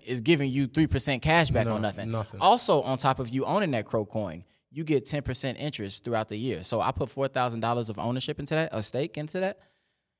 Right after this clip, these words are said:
Speaker 1: I get ten percent, I get four hundred dollars paid to me throughout the year now because I own, I have ownership in that. It's
Speaker 2: Right.
Speaker 1: like a stock, remember? Crypto
Speaker 2: Right,
Speaker 1: is like a
Speaker 2: right,
Speaker 1: stock.
Speaker 2: right.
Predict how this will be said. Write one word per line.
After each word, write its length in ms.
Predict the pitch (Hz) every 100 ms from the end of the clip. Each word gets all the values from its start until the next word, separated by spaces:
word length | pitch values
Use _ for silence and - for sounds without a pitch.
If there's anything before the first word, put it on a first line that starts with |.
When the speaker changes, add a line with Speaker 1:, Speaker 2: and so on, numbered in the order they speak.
| _ _ -
Speaker 1:
I 100 | 127
get 240 | 123 110
ten 180 | - -
percent, 420 | - 101 139 123 - -
I 80 | 120
get 140 | 113
four 240 | - 143 143
hundred 200 | 127 123
dollars 440 | 117 104 98 - -
paid 200 | 120 104
to 60 | 104
me 100 | 98
throughout 280 | 107 101 95
the 80 |
year 360 | 95 104 80 101 -
now 280 | 90 71 104
because 260 | 117 117 110
I 140 | 107 -
own, 360 | 113 117 107 98
I 60 | 104
have 140 | 107 -
ownership 440 | 123 110 - 98
in 60 | 95
that. 120 | 90
It's 80 | 107
Speaker 2:
Right. 40 | 110
Speaker 1:
like 60 |
a 60 | 104
stock, 300 | - 156 -
remember? 360 | 98 131 101 87
Crypto 280 | - 107 120
Speaker 2:
Right, 40 |
Speaker 1:
is 80 | 110
like 120 | 110
a 40 | 113
Speaker 2:
right, 80 |
Speaker 1:
stock. 240 | 104 165 - -
Speaker 2:
right. 200 | 110 101